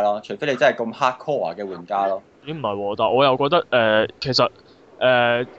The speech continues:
Speaker 2: 好似一樣啦，但係我覺得，誒，iPhone 啊，嗰，嗰啲遊-，嗰啲，誒，嗰啲遊戲嘅市場同P S B啊，同呢個，誒，three D S個市場係有，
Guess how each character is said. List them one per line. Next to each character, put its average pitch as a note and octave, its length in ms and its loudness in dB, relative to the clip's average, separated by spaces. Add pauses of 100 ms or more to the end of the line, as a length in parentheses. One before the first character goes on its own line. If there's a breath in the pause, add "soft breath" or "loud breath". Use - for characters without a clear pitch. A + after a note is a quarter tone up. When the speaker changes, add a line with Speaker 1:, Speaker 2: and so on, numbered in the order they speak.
(140)
Speaker 2:
好 D#3+ 160 6
似 G#3+ 120 2
一 F#3+ 40 6
樣 C#3 360 4
啦， D3+ 140 4
但 B2 260 4
係 A#2+ 40 -12 (100)
我 C#3 180 2
覺 D#3 100 2
得， F3+ 140 2
誒， A#2 320 2
iPhone D3+ 500 2
啊， A#2+ 140 6
嗰， A#2 160 -4
嗰 C3 160 -4
啲 D3 160 -2 (200)
遊-， G2+ 280 -4
嗰 C3 120 -2
啲， D#3+ 240 2 (280)
誒， G#2 280 -4
嗰 C#3 120 0
啲 D#3 80 0
遊 G#2+ 260 0
戲 B2+ 80 -2
嘅 A#2 400 -2
市 A#2+ 60 -8
場 G2+ 120 -10
同 F#2+ 200 -14
P C#3+ 180 -2
S C#3 160 4
B C3+ 240 0
啊， A2 100 2
同 G2+ 180 -8
呢 A2+ 60 -4
個， B2 80 2
誒 G#2+ 920 0
，three D#3+ 160 -2
D C#3+ 180 2
S C3+ 180 4
個 A#2 120 -2
市 - 200 -8
場 G2+ 180 -6
係 F#2+ 60 -10
有， G2+ 140 -4